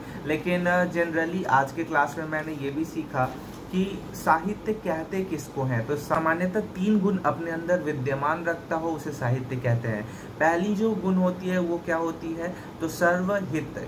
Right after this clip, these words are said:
यानी कि सभी के हितों की भावना, जैसे कि अगर एक कहानी के माध्यम से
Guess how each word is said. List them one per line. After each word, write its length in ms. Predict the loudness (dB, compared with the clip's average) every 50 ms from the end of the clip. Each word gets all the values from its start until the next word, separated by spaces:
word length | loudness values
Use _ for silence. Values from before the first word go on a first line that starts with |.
| -2
यानी 280 | 0 0 0 0 -2 -4
कि 140 | -4 -4 -4
सभी 420 | 0 2 2 2 4 4 0 -2 -2 0
के 100 | 0 0 0 0 -2
हितों 260 | -4 -4 -2 -2 -2 -2
की 160 | -2 -2 -2
भावना, 460 | -2 0 2 2 2 2 2 2 2
जैसे 320 | 0 0 0 0 -2 -2 -4
कि 180 | -4 -4 -4 -2 0
अगर 240 | 0 0 2 0 0
एक 160 | 0 -2 -4
कहानी 400 | -6 -4 -2 0 0 0 0 -2 -4 -4
के 80 | -2 0
माध्यम 460 | 2 2 2 2 2 0 0 0 0
से 200 | 0 0 -2 -4